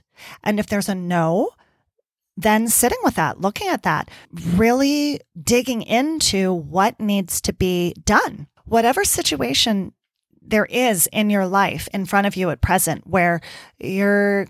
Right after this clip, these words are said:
kinda getting this feeling that, "Mm, yeah, I don't consent to this," right? My body doesn't consent to this. I want you to just take some time. It doesn't have to be long.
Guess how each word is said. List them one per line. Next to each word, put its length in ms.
kinda 480
getting 260
this 220
feeling 460
that, 400
"Mm, 600
yeah, 600
I 200
don't 320
consent 460
to 80
this," 340
right? 120
My 120
body 300
doesn't 280
consent 320
to 40
this. 240
I 60
want 240
you 60
to 60
just 320
take 280
some 200
time. 440
It 80
doesn't 280
have 140
to 80
be 120
long. 300